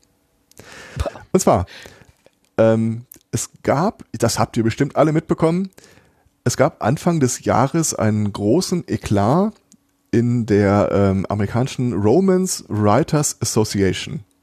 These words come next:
Also, äh, de-, die F-, Versammlung der Autoren und Autorinnen, die da so, äh, Groschen-Liebesromane, ähm,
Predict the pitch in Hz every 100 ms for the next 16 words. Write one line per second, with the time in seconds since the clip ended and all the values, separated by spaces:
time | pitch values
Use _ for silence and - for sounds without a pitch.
0 | _ _ _ _ _ _ _ _ _ _
1 | _ - 107 110 104 - 104 104 92 -
2 | 101 - 117 117 - 101 123 110 123 175
3 | 175 170 123 87 110 - 139 160 160 151
4 | 107 101 147 156 147 131 131 120 117 120
5 | 113 113 110 95 104 104 - - _ -
6 | - - - - - - - - - -
7 | 117 113 101 117 127 110 104 104 101 98
8 | 95 95 107 110 - 101 98 95 95 92
9 | 92 - 95 95 92 90 98